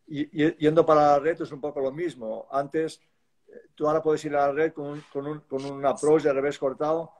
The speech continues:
pero si lo hace, si lo haces, ah, asiduamente, te van a hacer un agujero. O sea, tienes que ir a la red, con,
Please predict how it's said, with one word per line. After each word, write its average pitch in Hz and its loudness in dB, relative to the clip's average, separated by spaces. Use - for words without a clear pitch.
pero 139 -4
si - -8
lo 135 0
hace, 151 -2
si - -10
lo 139 -2
haces, 151 -4
ah, 131 -4
asiduamente, 147 -2
te 127 -6
van 143 2
a 147 -2
hacer 147 -4
un 139 -10
agujero. 110 -4
O 113 -14
sea, 117 -4
tienes 156 -6
que 156 -6
ir 147 -4
a 139 2
la 131 -2
red, 151 -2
con, 131 -8